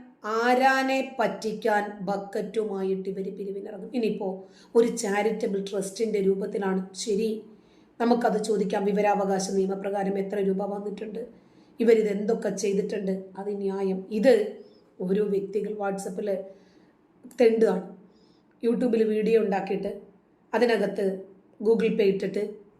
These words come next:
തെണ്ടുവാണ്. എന്തിനാണ്? ആരെയെങ്കിലുമൊക്കെ സംരക്ഷിക്കാൻ, അല്ല, നിങ്ങൾക്ക് പറ്റുന്ന പണിക്ക് നിങ്ങൾ പോയാ പോരെ. ഏ, ശരി.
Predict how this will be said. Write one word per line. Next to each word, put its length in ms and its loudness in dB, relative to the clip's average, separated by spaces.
തെണ്ടുവാണ്. 600 2
എന്തിനാണ്? 720 2
ആരെയെങ്കിലുമൊക്കെ 720 0
സംരക്ഷിക്കാൻ, 720 -4
അല്ല, 240 -10
നിങ്ങൾക്ക് 220 -4
പറ്റുന്ന 360 -2
പണിക്ക് 420 0
നിങ്ങൾ 200 -2
പോയാ 260 -4
പോരെ. 300 -12
ഏ, 80 -2
ശരി. 320 -12